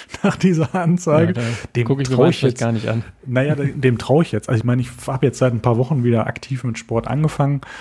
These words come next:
Speaker 1: ähm, aber sonst bin ich auch viel mit dem Fahrrad gefahren, war, finde ich, also das wundert mich ehrlich gesagt. Naja, vielleicht schlechte Genetik. Egal. Äh, das war <laughs> eine Enttäuschung des Jahres. Aber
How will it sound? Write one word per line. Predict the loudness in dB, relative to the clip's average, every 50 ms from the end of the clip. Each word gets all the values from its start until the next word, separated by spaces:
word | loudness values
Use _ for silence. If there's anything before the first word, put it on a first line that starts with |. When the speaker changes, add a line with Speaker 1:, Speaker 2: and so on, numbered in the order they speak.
| -14 -14 -12 -6 -2
Speaker 1:
ähm, | 0 0 0 0 -2 -6 -14 -20 -20 _ _ -4
aber | -2 0 2 4 4 2 2 -2 -4 -10 -10 -10 -10 -6
sonst | 0 2 2 2 2 2
bin | 0 -2 -2
ich | -2
auch | -2
viel | -2 0 0 2
mit | 2
dem | 0
Fahrrad | -2 -2 0 0 0 0 0
gefahren, | -2 -6 -6 -4 -4 -2 -2 -2
war, | -4 -6 -10 -12
finde | -6 -2 -2 -2 -2
ich, | -2 -6 -8
also | -6 -6 -6
das | -6 -6 -4 2
wundert | 4 6 6 6 4 2 -2
mich | -8 -10 -10 -10
ehrlich | -12 -12 -14 -14 -12
gesagt. | -10 -8 -8 -10 -10 -8 -4
Naja, | -4 -2 -2 -4 -4
vielleicht | -2 2 2 2 2 2 -4 -10 -20 _ _ -20 -20 -20 -20 -20 _ -12
schlechte | -8 0 2 2 2 2 0 0
Genetik. | 0 0 0 0 -2 -4 -6 0
Egal. | 2 4 6 6 4 4 0 -8 -14 -18 -18 -18 -20 -18 -10 -4
Äh, | 0 2 4 4 4 4
das | 4 4 2 4 2
war | 2 2 2 0 0
<laughs> | -2 0
eine | 0 2 2 2 0
Enttäuschung | 0 -2 -2 -2 -4 -4 -4 -6 -8
des | -8 -4
Jahres. | -2 0 0 0 0
Aber | -2 -4